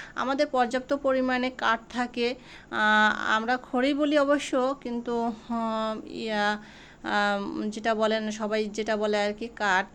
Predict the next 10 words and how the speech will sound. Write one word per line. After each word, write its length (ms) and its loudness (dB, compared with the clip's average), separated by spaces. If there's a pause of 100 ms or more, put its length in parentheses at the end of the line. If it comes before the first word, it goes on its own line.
(280)
ওই 240 0
কাঠ 240 4 (200)
থাকে 220 0
পর্যাপ্ত 460 -2
পরিমাণে। 500 0
তাই 240 -6
এত 240 -2
কাঠ 360 0
থাকা 260 -2
সত্ত্বেও 480 -4